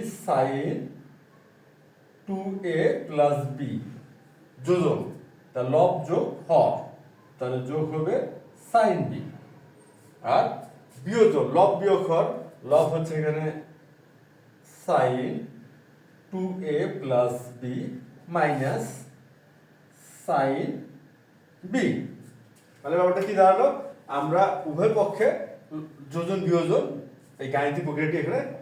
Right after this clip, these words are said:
ব্যবহার করলাম। আচ্ছা, তারপরে ব্যাপারটা কি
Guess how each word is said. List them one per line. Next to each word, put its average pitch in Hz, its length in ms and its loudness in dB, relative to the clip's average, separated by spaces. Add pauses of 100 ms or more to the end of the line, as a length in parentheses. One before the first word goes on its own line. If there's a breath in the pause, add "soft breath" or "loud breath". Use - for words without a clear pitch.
(180)
ব্যবহার 147 360 6 (100)
করলাম। - 300 -12 (380)
আচ্ছা, - 240 -20 (560)
তারপরে 185 440 2
ব্যাপারটা 185 380 0
কি - 60 -6